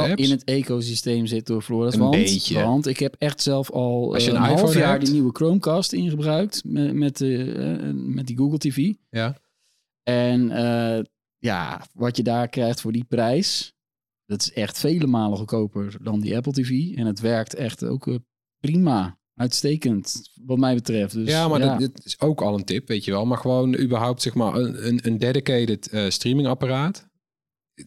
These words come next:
Speaker 1: vind ik nog steeds veel fijner dan al die andere opties die er ook gewoon zijn.
Speaker 2: Zeker, maar alsnog, eh, hij is goedkoper geworden, maar honderdzeventig, eh, euro is alsnog veel geld als je het vergelijkt met die Chromecasts. En daar zijn ook meerdere varianten van. Dus als jij vier K niet zo belangrijk vindt, dan heb je nu een nieuwe H D-versie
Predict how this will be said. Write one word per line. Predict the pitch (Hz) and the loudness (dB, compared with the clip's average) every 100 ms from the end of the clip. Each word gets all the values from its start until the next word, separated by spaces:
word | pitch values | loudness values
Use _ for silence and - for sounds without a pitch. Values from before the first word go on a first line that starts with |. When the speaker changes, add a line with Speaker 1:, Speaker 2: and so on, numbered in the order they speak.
| _ - | _ -12
Speaker 1:
vind | - 127 | 0 0
ik | 120 | 2
nog | 120 | 0
steeds | - 147 151 | 0 0 0
veel | 143 139 | 0 0
fijner | 139 131 123 | 0 0 0
dan | 117 117 113 | 0 0 -2
al | 98 120 | 0 0
die | 127 113 | 2 2
andere | 113 110 | 0 0
opties | 101 - - 98 | -2 -2 -4 -2
die | 104 | 0
er | |
ook | 90 90 | 0 -2
gewoon | 82 82 | -4 -4
zijn. | 78 78 - _ _ _ | -4 -6 -10 _ _ _
Speaker 2:
Zeker, | _ 160 160 107 | _ 0 0 0
maar | 123 131 | 0 -2
alsnog, | 135 127 139 214 - | -2 0 2 0 0
eh, | 147 | 0
hij | 180 117 143 | 0 2 0
is | 208 | 0
goedkoper | 156 160 190 190 | 0 2 0 0
geworden, | 180 202 220 | 2 2 4
maar | 165 | 2
honderdzeventig, | 139 185 156 165 165 156 - 120 - | 2 2 0 0 0 -2 -2 -2 0
eh, | 110 | 0
euro | 135 165 160 165 | 2 2 2 0
is | 196 233 - | 0 -2 -2
alsnog | 147 131 151 180 | -2 0 2 0
veel | - 185 151 | 0 0 2
geld | - 147 175 | 0 0 0
als | 117 | -2
je | 117 | -4
het | - | -4
vergelijkt | 92 95 95 101 | -4 -2 -2 0
met | 110 | -2
die | 123 | 0
Chromecasts. | 151 175 190 113 90 - - - _ | 0 0 0 -2 -2 -6 -8 -10 _
En | 107 | -2
daar | 107 | 0
zijn | 110 107 | 0 0
ook | 123 | 2
meerdere | 123 131 117 | 2 2 0
varianten | 113 113 131 160 | 0 0 0 -2
van. | 143 143 | 0 0
Dus | 165 123 | 0 -2
als | 107 | -2
jij | 95 | 0
vier | 113 107 | 0 0
K | 127 127 135 | 0 0 2
niet | 127 | 0
zo | - 113 | 0 0
belangrijk | 110 113 113 110 104 104 | 0 -2 -2 -2 -2 -4
vindt, | - 113 101 | -2 0 0
dan | 104 | 0
heb | 107 107 | -4 -2
je | 101 | -2
nu | 110 113 | 0 0
een | 104 | 0
nieuwe | 104 110 104 | 0 -2 -2
H | 98 104 | -2 -4
D-versie | 107 123 131 131 127 127 127 | -2 0 0 -2 -2 -4 -6